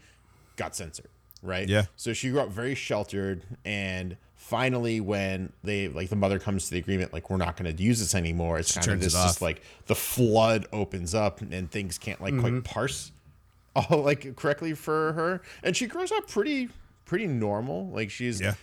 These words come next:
Speaker 1: like, got that, she's, like,
Speaker 3: All
Speaker 1: the,
Speaker 3: things considered,
Speaker 1: she's
Speaker 3: yeah.
Speaker 1: the quirky girl next door, and, like, I really like, and, and of course it would be me, like,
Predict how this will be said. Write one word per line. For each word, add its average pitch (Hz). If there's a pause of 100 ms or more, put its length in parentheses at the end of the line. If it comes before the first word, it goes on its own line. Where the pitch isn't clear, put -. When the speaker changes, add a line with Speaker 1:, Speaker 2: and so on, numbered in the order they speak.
(160)
Speaker 1:
like, 139
got 143
that, 135
she's, 151
like, 156
Speaker 3:
All 156
Speaker 1:
the, 175
Speaker 3:
things 196
considered, 143
Speaker 1:
she's 113
Speaker 3:
yeah. 117
Speaker 1:
the -
quirky 117
girl 104
next 85
door, 117
and, 92
like, 90 (500)
I 120
really 143
like, 113
and, 95
and 90
of 82
course 87
it 85
would 78
be 82
me, 87
like, 78